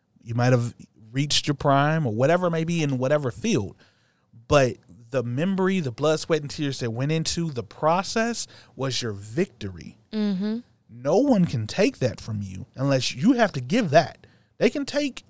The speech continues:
Speaker 1: your trophy and be like, "Ah, well, disqualifications, this, that, and the other." But we know, like, if you got in a match with me, if we got in a staring contest, I'm staring at you,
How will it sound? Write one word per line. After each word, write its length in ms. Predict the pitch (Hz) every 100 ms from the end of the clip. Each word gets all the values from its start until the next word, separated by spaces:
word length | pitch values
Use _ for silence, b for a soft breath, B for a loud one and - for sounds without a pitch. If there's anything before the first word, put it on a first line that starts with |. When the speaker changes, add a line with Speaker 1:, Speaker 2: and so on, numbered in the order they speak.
| _ _ -
Speaker 1:
your 100 | 240
trophy 580 | - 247 247 254 240 240
and 160 | 226
be 120 | 220 214
like, 200 | 208 208
"Ah, 300 | 214 214 208
well, 360 | 190 196 196
disqualifications, 960 | 185 - 190 196 - 196 - 196 196 180
this, 160 | 180 180
that, 120 | 190
and 80 | 185
the 40 |
other." 240 | 190 185 180 B B -
But 160 | 139
we 280 | 123 247 240
know, 200 | 208 277
like, 260 | 160 151 123
if 180 | 139 127
you 220 | 180 254
got 200 | 226 202
in 60 |
a 40 | 180
match 320 | 170 185 -
with 100 | 151
me, 220 | 151 101
if 60 | 110
we 100 | 143
got 120 | 208 196
in 80 |
a 40 | 165
staring 360 | - 165 131
contest, 680 | - 104 - - - - - _ _ _ -
I'm 80 | 110
staring 340 | - 110 78
at 180 | - -
you, 120 | -